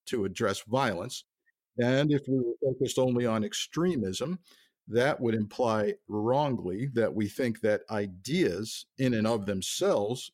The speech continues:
should be subject to legal constraints. To be clear, what we're talking about are ideologies that contain the often lethal combination of extremism plus violence.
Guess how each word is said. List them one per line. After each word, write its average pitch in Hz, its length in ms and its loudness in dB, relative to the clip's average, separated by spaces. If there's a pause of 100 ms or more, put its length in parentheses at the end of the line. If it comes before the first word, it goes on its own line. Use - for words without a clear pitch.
should 104 220 -8
be 104 100 -6
subject 95 500 -2 (120)
to - 80 -4
legal 110 380 -2
constraints. - 640 -8 (480)
To 113 100 -2
be 127 160 -4
clear, 175 520 0 (420)
what 110 200 2
we're 160 200 -2
talking 190 420 -2
about 95 360 -2 (100)
are 107 280 0
ideologies 113 760 2
that 107 160 0
contain 117 320 0
the 104 140 -2
often 113 360 -2 (140)
lethal 139 440 -2
combination 104 800 -2 (440)
of 101 160 0
extremism 123 960 0 (340)
plus - 480 -2
violence. 104 600 -2